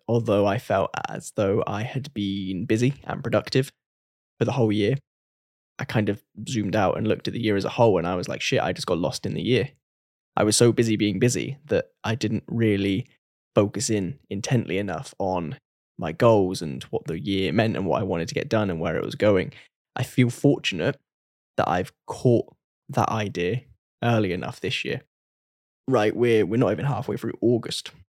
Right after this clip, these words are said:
and there's still a long way to go this year. And I've had a chance to just kind of step back, review where the year was going, review what I've been doing well, what I've perhaps been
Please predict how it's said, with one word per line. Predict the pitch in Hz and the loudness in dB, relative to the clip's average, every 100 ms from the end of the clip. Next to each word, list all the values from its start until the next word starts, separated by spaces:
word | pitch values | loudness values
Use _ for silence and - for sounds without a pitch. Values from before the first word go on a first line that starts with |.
| _ _ _ _ _ - | _ _ _ _ _ -12
and | - | -6
there's | 113 | -4
still | - 120 | 2 2
a | |
long | 113 104 92 | 2 0 -4
way | 80 | -6
to | - | -4
go | - 113 | -2 -2
this | - - | -2 -4
year. | - 147 - _ _ _ _ _ - | -2 -4 -6 _ _ _ _ _ 0
And | 123 107 92 87 - _ _ _ _ _ _ | 2 2 0 -4 -8 _ _ _ _ _ _
I've | 120 110 | -4 -2
had | 120 | -2
a | 90 | -2
chance | - 104 90 - | -2 -2 -2 -6
to | - 90 | -8 -8
just | - - | -8 -8
kind | 131 98 | -8 -6
of | 87 | -6
step | - - - | -2 -4 -2
back, | 104 - - - _ _ _ | -4 -6 -12 -20 _ _ _
review | 120 107 120 113 107 104 | -2 -2 0 0 0 0
where | 101 95 92 | 0 0 0
the | 101 | -2
year | 95 90 | 0 0
was | 90 | 0
going, | 131 127 123 120 - _ _ - | 4 6 4 2 -6 _ _ -6
review | 107 104 | -2 0
what | 101 62 | 0 0
I've | - | -2
been | 107 | -6
doing | 110 90 90 82 - _ | -4 -4 -4 -6 -14 _
well, | 113 113 104 104 - - | 0 2 2 -2 -6 -4
what | 127 | -2
I've | 90 - | 0 -4
perhaps | 143 - 101 - - | -8 -6 -6 -8 -14
been | - 104 98 120 | -8 -6 -4 -6